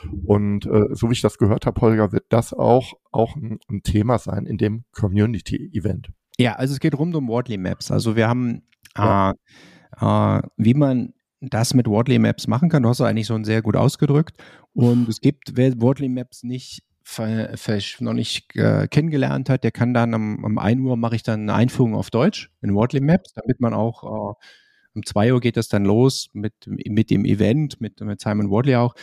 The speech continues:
Speaker 2: damit man auch Wordly Maps versteht, damit man auch den Event folgen kann, ne? Wenn man noch nicht so tief in Wordly Maps drin war.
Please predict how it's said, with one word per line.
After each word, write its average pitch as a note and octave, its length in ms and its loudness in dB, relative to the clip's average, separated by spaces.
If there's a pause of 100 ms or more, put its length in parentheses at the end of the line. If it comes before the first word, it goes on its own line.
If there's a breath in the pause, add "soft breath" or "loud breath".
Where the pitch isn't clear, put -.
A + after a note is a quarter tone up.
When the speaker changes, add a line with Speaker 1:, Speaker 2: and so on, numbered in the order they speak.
(280 loud breath)
Speaker 2:
damit G#2+ 200 2
man A2+ 140 4
auch G2+ 140 0
Wordly A2 240 0
Maps G#2 260 -6
versteht, G#2+ 560 -2
damit G#2+ 220 -4
man A2 120 4
auch G2+ 140 2
den G#2 140 2
Event G2+ 280 0
folgen A2+ 340 0
kann, D#2+ 260 -8
ne? C#3+ 160 -8
Wenn G#2+ 100 -10
man G2 140 -8
noch G2+ 80 -8
nicht G2+ 160 -10
so G#2 80 -10
tief - 260 -8
in G2 140 -4
Wordly A2 260 0
Maps F#2+ 280 0
drin A2 200 0
war. B2+ 240 2